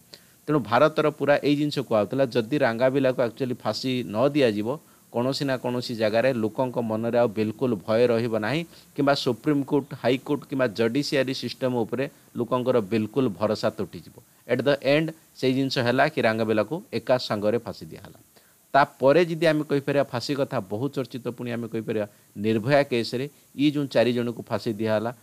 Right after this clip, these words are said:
ନିଶ୍ଚିତ ଭାବରେ ଇଏ ବିଶ୍ୱ ପାଇଁ ଗୋଟେ ବଡ଼ ଜିନିଷ ଥିଲା କି ଭାରତକୁ କୌଣସି ନା କୌଣସି ଜାଗାରେ ନିନ୍ଦା କରାହେଇଥିଲା ବିଶ୍ୱ ସାମ୍ନାରେ କି ଭାରତ ଏକା ଥରକେ ଚାରି ଚାରି ଜଣଙ୍କୁ ଫାଶୀ ଦେଉଛି। ବଟ୍ ଅବଭିୟସଲି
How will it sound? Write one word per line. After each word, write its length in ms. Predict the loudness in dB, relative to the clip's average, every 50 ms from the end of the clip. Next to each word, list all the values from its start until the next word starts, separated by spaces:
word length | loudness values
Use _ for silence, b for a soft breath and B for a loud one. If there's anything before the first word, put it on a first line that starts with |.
| b b b -8
ନିଶ୍ଚିତ 320 | -8 -6 -6 -4 -4 -2 0
ଭାବରେ 380 | 2 2 2 2 2 0 -4 -4 -4
ଇଏ 160 | -2 -2 -2
ବିଶ୍ୱ 320 | -2 -4 -6 -6 -4 -4 -4
ପାଇଁ 200 | -2 -4 -4 -4
ଗୋଟେ 240 | -6 -6 -6 -6
ବଡ଼ 400 | -8 -6 -4 -4 -2 0 0 0
ଜିନିଷ 240 | 0 -2 -4 -8 -8 -8
ଥିଲା 280 | -8 -6 -4 -4 -4 -4 b b b b b b -4
କି 60 | -4
ଭାରତକୁ 640 | -4 -4 -2 0 2 2 2 2 0 -4 -4 -2 -4 -4
କୌଣସି 340 | -4 -4 -4 -4 -4 -6 -6
ନା 80 | -8 -8
କୌଣସି 300 | -8 -8 -8 -8 -6 -2 0
ଜାଗାରେ 280 | 2 2 2 2 2 0 -4 b b b b b -4
ନିନ୍ଦା 300 | -2 0 2 4 4 4 4
କରାହେଇଥିଲା 460 | 4 2 2 2 0 0 0 -2 -2
ବିଶ୍ୱ 300 | -2 -2 -6 -6 -4 -4
ସାମ୍ନାରେ 400 | -2 0 0 0 0 0 -2 -2 -6 b b b b b -6
କି 60 | -4
ଭାରତ 400 | -4 -4 -2 -2 0 0 0 0 0 -2 -2
ଏକା 240 | -2 -2 0 0 0
ଥରକେ 400 | 0 0 0 0 0 0 -2 -4 -4
ଚାରି 240 | -4 -2 -2 -2
ଚାରି 260 | -2 0 0 0 0 0
ଜଣଙ୍କୁ 260 | -2 -4 -4 -6 -8
ଫାଶୀ 280 | -10 -10 -14 -14 -14 -14
ଦେଉଛି। 240 | -12 -14 -14 -10 -8
ବଟ୍ 160 | -6 -6 -6 -4
ଅବଭିୟସଲି 520 | -6 -6 -2 -2 -2 -2 -4 -6 -14